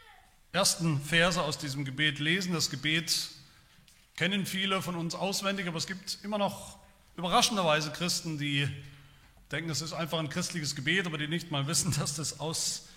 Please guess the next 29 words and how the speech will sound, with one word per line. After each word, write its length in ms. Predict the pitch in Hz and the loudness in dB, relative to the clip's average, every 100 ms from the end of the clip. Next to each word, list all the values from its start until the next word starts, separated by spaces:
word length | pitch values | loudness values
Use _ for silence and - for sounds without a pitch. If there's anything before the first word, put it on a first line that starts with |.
| - - - | -20 -20 -10
dem 120 | 139 | -6
Wort 180 | 143 143 | -4 -6
Gottes 300 | 147 139 139 | -8 -4 0
selbst 300 | 147 147 - | 0 0 -2
kommt, 260 | - 175 151 | 0 0 2
dass 140 | 139 | -2
das 180 | 151 - | -2 -4
das 160 | 139 - | -4 -6
Gebet 300 | 127 143 147 | -4 -4 -4
ist, 200 | 139 147 | -6 -4
das 260 | 135 - | -6 -6
unser 280 | 156 135 139 | -8 -6 -2
Jesus 380 | 139 135 135 - | -2 -2 -4 -6
Christus 380 | 151 - 147 139 | -4 -4 -2 -2
selbst 500 | 143 147 - - - - - - - - | -2 -2 -4 -4 -12 -20 -20 -20 -20 -10
ausgesprochen 680 | 156 180 - - 156 143 143 | -6 -4 -4 -4 -4 -2 -2
und 240 | 143 208 - | -4 -6 -8
gebetet 520 | 139 139 143 143 - | -2 0 0 -4 -8
und 440 | 147 139 - - - | -8 -6 -6 -6 -12
seinen 200 | - 135 | -12 -8
Jüngern 380 | 135 139 139 131 - | -6 -4 -2 -4 0
beigebracht 580 | 151 180 135 127 - 120 | 0 0 -2 -6 -6 -10
hat. 240 | 120 - | -8 -10
Und 340 | 131 135 - | -10 -8 -8
deshalb 260 | 135 151 139 | -2 -2 0
lesen 240 | 170 165 | 0 2
wir 100 | 165 | 0
aus 140 | 147 - | 0 -2
dem, 280 | 143 135 | 0 0